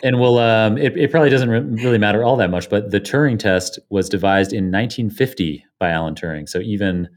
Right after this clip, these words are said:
you know, we're talking about big transistors and r-,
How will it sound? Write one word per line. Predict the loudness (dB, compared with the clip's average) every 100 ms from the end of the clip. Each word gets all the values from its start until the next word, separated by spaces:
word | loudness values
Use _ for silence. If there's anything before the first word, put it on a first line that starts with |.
| _ _ _ -10
you | -6
know, | -6
we're | -2 -2
talking | 0 -2 -2
about | -2 -2 -4 -2
big | 2 0 -2
transistors | -12 -8 -6 -6 -6 -6 -4 -2 -2 -6 -8 -12 -10
and | -6 -6 -8 -12 -14 _ _ _ _ _ -16 -12
r-, | -8